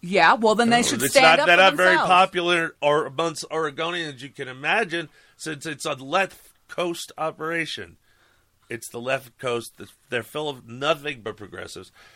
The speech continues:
Speaker 2: Yeah, there's sprinklings of conservatism, so what? Uh, any, I don't understand why people would stay in these places when you're conservative.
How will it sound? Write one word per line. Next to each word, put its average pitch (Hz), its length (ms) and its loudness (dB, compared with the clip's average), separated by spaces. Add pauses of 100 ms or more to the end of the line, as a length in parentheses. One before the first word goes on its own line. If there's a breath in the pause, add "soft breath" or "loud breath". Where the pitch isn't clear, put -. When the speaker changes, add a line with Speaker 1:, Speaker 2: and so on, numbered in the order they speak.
(100)
Speaker 2:
Yeah, 180 260 8
there's 143 280 -4
sprinklings 120 960 -8
of 95 140 -14
conservatism, 95 760 -12
so 98 220 -14
what? 92 220 -12 (680)
Uh, - 220 -10
any, 120 260 -2
I 139 160 2
don't 180 120 4
understand 127 360 -4
why 113 120 -2
people 120 300 -12
would 101 120 -12
stay 104 260 -10
in 98 80 -10
these 90 140 -16
places 92 460 -16
when 95 100 -16
you're 90 100 -12
conservative. 90 540 -12